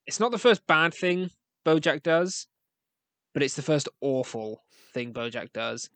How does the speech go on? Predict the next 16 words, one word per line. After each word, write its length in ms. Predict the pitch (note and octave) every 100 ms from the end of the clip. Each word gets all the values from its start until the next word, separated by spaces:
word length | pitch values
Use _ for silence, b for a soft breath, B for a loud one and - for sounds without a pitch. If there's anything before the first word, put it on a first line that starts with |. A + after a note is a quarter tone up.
| _ _ _ _
'Cause 140 | - D3+
he 60 |
goes 280 | D#3 G3 G3+
there 140 | F#3 E3
with 160 | D#3
such 380 | - - D3+ -
good 160 | E3 C#3+
intentions 540 | C3+ C#3 B2 C3 A#2+
of, 280 | B2+ B2 A#2+ - _ -
this 220 | F3 - _ _ -
was 140 | D#3
someone 360 | - D#3+ C#3+ C#3
who, 500 | D3+ C#3+ C3+ C3 B2+ _ -
is 100 | D3+
it 60 | D3
Charlotte? 380 | - F#3 G3